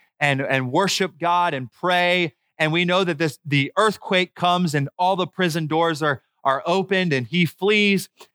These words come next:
And, and the prison, the Philippian jailer comes to his feet and says, "What must I do to be saved?" And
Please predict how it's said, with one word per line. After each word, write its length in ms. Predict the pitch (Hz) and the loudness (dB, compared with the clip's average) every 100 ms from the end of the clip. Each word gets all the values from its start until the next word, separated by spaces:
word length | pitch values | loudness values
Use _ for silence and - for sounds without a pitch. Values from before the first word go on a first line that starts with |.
| _ | _
And, 240 | 170 160 | -2 0
and 180 | 156 165 | 0 0
the 40 | 147 | -2
prison, 480 | - 214 175 190 151 | 0 0 0 -2 -2
the 240 | 147 139 - | -2 -2 -2
Philippian 420 | 185 214 185 165 | -4 -2 -2 -2
jailer 360 | 170 185 185 | 0 0 0
comes 320 | 165 185 180 147 | -2 -2 -2 -2
to 80 | |
his 160 | 165 143 | -2 -2
feet 240 | 180 185 | 0 0
and 80 | 156 | 0
says, 200 | 185 147 | -2 -2
"What 240 | 143 196 - | 0 -2 0
must 240 | 190 - | -2 0
I 140 | 180 | 0
do 220 | 165 185 196 | 2 2 2
to 100 | 165 | 2
be 140 | 185 | 0
saved?" 500 | - 196 185 175 151 | -2 -2 0 0 0
And 140 | 151 | -4